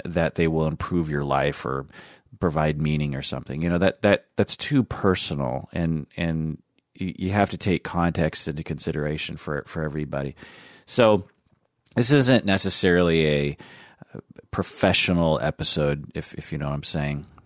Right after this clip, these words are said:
based on research, although I, I do have some tips that are definitely based on research. The other thing is, is I, I think that the way Ruben, he, Ruben wrote f-, a, a longer email than that, and,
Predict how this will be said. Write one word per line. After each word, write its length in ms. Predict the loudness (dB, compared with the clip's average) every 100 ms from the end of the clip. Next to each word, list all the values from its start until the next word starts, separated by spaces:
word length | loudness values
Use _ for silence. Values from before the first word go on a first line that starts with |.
| -6
based 300 | -2 -2 -2
on 320 | -4 -4 -8 -6
research, 580 | -4 -4 -4 -4 -6 0
although 460 | 2 6 8 8 6
I, 180 | 4 2
I 140 | 0 2
do 240 | 4 4
have 240 | 4 0
some 240 | 0 -2 -2
tips 320 | -2 -4 -4
that 140 | -2
are 260 | 0 0 -4 _ -8
definitely 380 | -8 -6 -8
based 280 | -6 -8 -6
on 120 | -10
research. 480 | -10 -10 -10 -12 -14 -20 -20 -20 -20 -20 -20 -16 2
The 140 | 6
other 140 | 6 6
thing 220 | 6 8
is, 200 | 6 8
is 300 | 6 6 0 _ _ 2
I, 220 | 4 4 4
I 120 | 2
think 280 | 4 2 6
that 280 | 6 6 4
the 160 | 2
way 300 | 6 8 8 6
Ruben, 580 | 6 6 6 4 4
he, 240 | 2 0 2
Ruben 520 | 4 6 6 4 2 -2
wrote 360 | 2 6 6 4
f-, 500 | -6 -12 -14 -18 -16 -6
a, 340 | -6 0 -2 0
a 60 | 0
longer 340 | 2 2 2
email 300 | -2 0 0
than 120 | 0
that, 300 | 0 2 0 -2
and, 400 | 0 0 -2